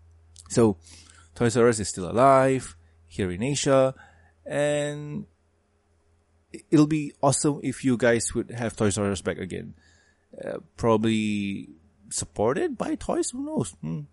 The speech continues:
And Hasbro will be happy to have Toys R Us back because it's another revenue for them to sell toys.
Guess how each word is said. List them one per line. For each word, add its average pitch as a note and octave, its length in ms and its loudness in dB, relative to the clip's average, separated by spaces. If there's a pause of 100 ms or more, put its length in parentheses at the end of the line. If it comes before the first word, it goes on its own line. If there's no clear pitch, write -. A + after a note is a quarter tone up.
(500)
And C3 240 -2
Hasbro A#2 420 2
will A#2+ 140 0
be - 20 -4
happy G2+ 440 -6 (260)
to G2 140 -6
have G2 200 -4
Toys F2+ 240 -2
R E2 100 -2
Us F2 140 -4
back F#2 220 0
because F2+ 440 -4 (720)
it's G2 160 -8
another G2 320 -2
revenue G2 640 0
for F#2+ 420 -4
them G2+ 340 -4 (140)
to A2+ 220 -6 (500)
sell D3 200 0
toys. - 420 -6